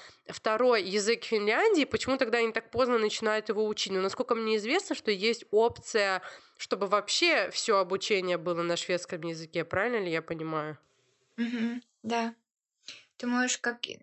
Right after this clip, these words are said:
Speaker 2: и на английском выбрать, э, обучение, всё, чтобы было на, на английском. Но языки — это есть А-кели и есть Б-кели.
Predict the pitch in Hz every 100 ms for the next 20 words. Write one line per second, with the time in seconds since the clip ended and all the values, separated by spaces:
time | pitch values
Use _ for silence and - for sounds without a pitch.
0 | 180 233 240 226 220 214 226 - 220 214
1 | 214 208 208 - - 208 202 202 214 -
2 | 220 214 214 220 - - 214 214 - 220
3 | 220 214 214 214 220 214 214 214 220 -
4 | 226 220 - - - - 247 247 247 240
5 | 247 254 349 392 - 233 - 247 247 254
6 | 254 - 285 370 - 247 226 214 208 226
7 | 240 - 220 226 226 220 208 208 196 202